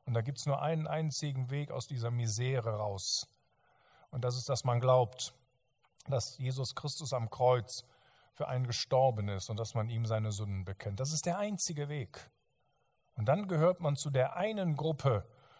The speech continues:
die in der Ewigkeit bei Gott sein wird. Und die andere Gruppe, das ist die Gruppe,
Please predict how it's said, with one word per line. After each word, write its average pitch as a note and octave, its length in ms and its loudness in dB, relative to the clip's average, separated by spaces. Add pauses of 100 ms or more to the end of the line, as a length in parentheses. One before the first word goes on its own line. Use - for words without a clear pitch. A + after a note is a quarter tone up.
(140)
die C3 80 -2
in A#2+ 80 2
der A2+ 180 -2
Ewigkeit C#3 640 -2
bei B2 140 -2
Gott A#2 240 -4
sein F2+ 260 -6
wird. - 460 -12 (800)
Und G#2+ 80 -2
die A#2 100 -2
andere E3 400 2
Gruppe, A2 320 -2
das A#2+ 160 0
ist B2+ 200 -4
die A#2+ 100 -4
Gruppe, A#2 440 2